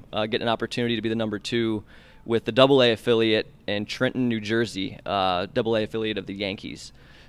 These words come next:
So, you know, he moves on after twenty seventeen. We have this great year. He recommends me for the job, and, and ultimately I got it. And twenty twenty would have been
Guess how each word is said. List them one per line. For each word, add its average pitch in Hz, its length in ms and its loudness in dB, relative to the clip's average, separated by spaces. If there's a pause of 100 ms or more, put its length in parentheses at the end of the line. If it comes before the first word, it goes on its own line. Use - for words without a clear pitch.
So, 110 480 2 (760)
you 127 100 -2
know, 110 100 0
he 131 160 6
moves 135 280 6
on 127 200 8
after 120 180 2
twenty 131 260 0
seventeen. 123 480 0
We 120 60 0
have 113 100 2
this 110 140 -6
great 117 280 4
year. 113 320 0
He 113 140 -6
recommends 113 480 0
me 117 160 0
for 107 120 -6
the 107 80 -4
job, 113 400 2
and, 98 240 -4
and 87 100 -4
ultimately 110 440 -2
I 98 80 -2
got 107 260 0
it. - 160 -4
And 95 360 -10 (460)
twenty 120 240 -4
twenty 113 260 -2
would 110 160 -2
have 104 100 -6
been 110 320 -2